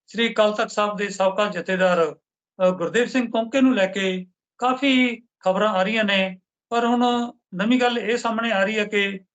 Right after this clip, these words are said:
ਕੇਂਦਰ ਸਰਕਾਰ ਵੱਲੋਂ ਇੱਕ ਨੋਟਿਸ ਜਾਰੀ ਕੀਤਾ ਗਿਆ ਪੰਜਾਬ ਸਰਕਾਰ ਨੂੰ। ਅਸਲ ਦੇ ਵਿੱਚ, ਅ, ਜੋ ਘੱਟ ਗਿਣਤੀ ਕਮਿਸ਼ਨ ਹੈ, ਉਹਦੇ ਜਿਹੜੇ ਚੇਅਰਮੈਨ ਨੇ ਇਕਬਾਲ ਸਿੰਘ ਲਾਲਪੁਰਾ, ਉਹਨਾਂ ਨੇ ਇਹ ਨੋਟਿਸ ਜਾਰੀ ਕੀਤਾ।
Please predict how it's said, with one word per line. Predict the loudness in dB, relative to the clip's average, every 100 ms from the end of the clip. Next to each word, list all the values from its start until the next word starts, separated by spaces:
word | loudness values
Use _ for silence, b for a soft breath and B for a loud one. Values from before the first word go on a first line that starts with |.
| _ _ -4
ਕੇਂਦਰ | 0 0 0
ਸਰਕਾਰ | 0 0 0
ਵੱਲੋਂ | 0 -2 0 0 0 -8 _ _ -12
ਇੱਕ | -6 -2
ਨੋਟਿਸ | 0 0 -2 -2
ਜਾਰੀ | 0 0
ਕੀਤਾ | -4 -4 0
ਗਿਆ | 2 0
ਪੰਜਾਬ | 0 -2
ਸਰਕਾਰ | -2 -2 0 0
ਨੂੰ। | -2 -4
ਅਸਲ | -2 0
ਦੇ |
ਵਿੱਚ, | 0 -2 2 2 2 -2 _ b b -6
ਅ, |
ਜੋ | 0 0 0
ਘੱਟ | -2 0
ਗਿਣਤੀ | -2 0 -2 -2
ਕਮਿਸ਼ਨ | -2 -2 0 0
ਹੈ, | 0 -2 -6 _ _ -6
ਉਹਦੇ | -2 0
ਜਿਹੜੇ | 0 0
ਚੇਅਰਮੈਨ | 2 2 2 -2
ਨੇ | -4
ਇਕਬਾਲ | -4 -2 -2
ਸਿੰਘ | -2 0
ਲਾਲਪੁਰਾ, | 0 0 0 2 2 -2 -10 _ -6
ਉਹਨਾਂ | 0 2 2
ਨੇ | 2 0 -4 -8
ਇਹ | -6
ਨੋਟਿਸ | -4 -6 -2
ਜਾਰੀ | 0 0
ਕੀਤਾ। | -4 -4 2 2 2